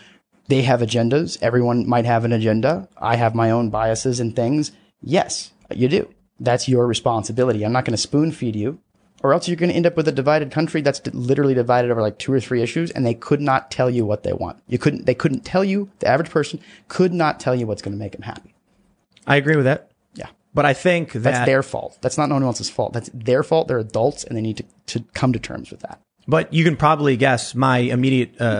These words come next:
Speaker 2: uh, bias is gonna say that's predominantly an element of the default liberal or the left.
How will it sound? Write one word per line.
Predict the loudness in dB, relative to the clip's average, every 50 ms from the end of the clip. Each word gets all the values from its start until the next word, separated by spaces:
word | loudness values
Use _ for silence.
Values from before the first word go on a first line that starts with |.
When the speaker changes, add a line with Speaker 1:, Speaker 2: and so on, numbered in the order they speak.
| -4 -6 -6
Speaker 2:
uh, | -6 -6 -6 -6 -8 -12 _ _ _ _ _ _ _ _ _ _ 0
bias | 2 2 2 2 0
is | -2 -2
gonna | -2 -2 -2 -2
say | -2 0 0 0 0
that's | 0 -2 -2 -2
predominantly | -4 -4 0 2 2 2 2 0 -2 -2 -2 -2 0 0 -2 -2 -4
an | -4 -4
element | -2 -2 0 0 -2 -2 -2
of | -2 0 0 0 -2 -4 -8 -12 -18 _ _ -20 _ _ _ _ _ -2
the | -2 2
default | 2 2 2 4 2 2 2 4
liberal | 2 2 2 4 2 2
or | 2 0
the | -2
left. | -2 -4 -4 -6 -12 -20